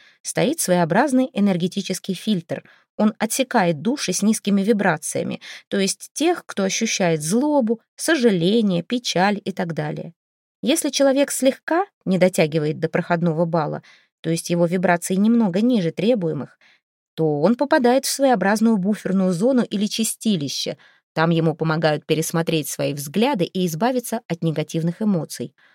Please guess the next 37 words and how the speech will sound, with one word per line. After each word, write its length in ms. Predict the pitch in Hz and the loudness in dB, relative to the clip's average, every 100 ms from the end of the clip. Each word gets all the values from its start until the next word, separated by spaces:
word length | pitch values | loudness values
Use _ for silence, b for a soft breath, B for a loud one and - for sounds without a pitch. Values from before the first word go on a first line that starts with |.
| b - | b -10
а 80 | 143 | -6
затем 300 | 156 262 311 | -2 0 0
уже 160 | 190 | -2
пускают 480 | 165 - - 196 220 | -4 -10 -4 -4 -4
на 100 | 160 | -6
тот 180 | 160 - | -6 -8
свет. 280 | - - - _ _ _ _ _ _ _ _ - | -10 -12 -14 _ _ _ _ _ _ _ _ -2
Если 240 | 339 349 | 0 2
же 100 | 311 | 0
человек 480 | - 294 285 165 - | -2 -2 0 -2 -2
совсем 400 | 202 202 403 403 | -4 -2 -4 0
далёк 300 | 190 160 - | 0 -2 -4
от 120 | 147 | -4
нужного 360 | 165 151 156 156 | -4 -2 -6 -6
состояния, 760 | - - 175 165 147 147 160 B B | -10 -8 -4 -4 -4 -6 -10 B B
то 100 | 170 | -2
есть 220 | 165 - | -2 -2
полон 360 | 190 180 165 175 | -2 2 2 2
негативом, 720 | 175 196 - 151 147 131 151 | 0 -4 -4 -10 -6 -6 -6
то 140 | - | -2
его 280 | 175 165 185 | 0 2 2
возвращают 760 | 247 285 311 294 - 285 277 - b b | 2 0 -2 -2 -2 0 0 -4 b b
обратно 500 | - 170 165 180 262 | -4 2 2 2 0
в 60 | 262 | -2
астрал, 500 | 254 - 123 117 - _ _ - | -4 -6 -6 -6 -10 _ _ -6
где 240 | 165 160 | -4 2
он 140 | 233 330 | 2 2
и 40 | |
находится, 560 | 381 359 269 247 - 226 | 0 0 -2 -2 -4 -4
пока 240 | 208 202 | -2 0
не 180 | 202 190 | 0 0
избавится 520 | 160 214 285 - 190 | 0 -2 -2 -4 -2
от 80 | 175 | -2
страстей, 500 | - 156 - 233 294 | -4 -4 -4 -4 -2
которые 440 | 175 175 226 240 | -4 -2 0 0
его 260 | 190 160 165 | 0 -2 -4
терзают. 640 | 175 156 135 143 143 - | -4 -8 -6 -8 -8 -14